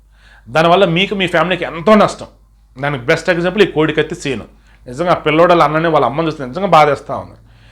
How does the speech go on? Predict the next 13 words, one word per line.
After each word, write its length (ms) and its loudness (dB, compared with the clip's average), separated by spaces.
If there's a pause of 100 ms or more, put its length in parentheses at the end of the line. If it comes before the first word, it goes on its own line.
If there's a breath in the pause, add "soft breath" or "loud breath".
(160 soft breath)
మరి 120 -2
జగన్ 360 2
గారు 260 6
"నా 180 4
ఎస్సీ, 400 2
నా 140 2
ఎస్టీ, 280 0
నా 120 0
బీసీ" 300 -4
అని 80 -6
చెప్పేసి 240 -6
మాటలకే 340 -2
పరిమితమా? 640 -2